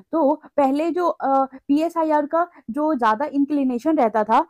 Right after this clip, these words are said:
ये western political thought पे रहता था, तो डब्ल्यूपीटी से ही, अ, बहुत सारे question पूछ लिए जाते थे। लेकिन अब क्या है, ये सारा जो है ना, ये,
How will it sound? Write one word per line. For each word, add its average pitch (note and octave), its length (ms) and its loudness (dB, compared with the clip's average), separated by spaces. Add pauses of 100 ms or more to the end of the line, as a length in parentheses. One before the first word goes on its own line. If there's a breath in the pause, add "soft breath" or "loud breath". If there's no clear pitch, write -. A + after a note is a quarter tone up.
(200 loud breath)
ये C#4+ 200 2
western B3+ 380 0
political D4 440 0
thought B3 300 0
पे D#4 100 0
रहता F#3+ 280 0
था, F#3+ 240 -6 (340 loud breath)
तो E4 300 0 (160 loud breath)
डब्ल्यूपीटी D#4+ 600 0
से E4+ 120 -4
ही, D4+ 260 0 (200 loud breath)
अ, C4+ 120 2
बहुत C4+ 320 0
सारे D#4 160 -2
question D#4 340 -2
पूछ C#4+ 260 -2
लिए C4 200 2
जाते G3 280 -2
थे। G#3 160 -4 (320 loud breath)
लेकिन C#4+ 540 -2
अब C4 200 0
क्या D4+ 200 -2
है, B3 240 -4 (240 loud breath)
ये D#4 120 0
सारा C#4+ 400 0
जो E4+ 240 -2
है B3+ 100 -2
ना, D#4+ 120 0
ये, D4+ 420 -2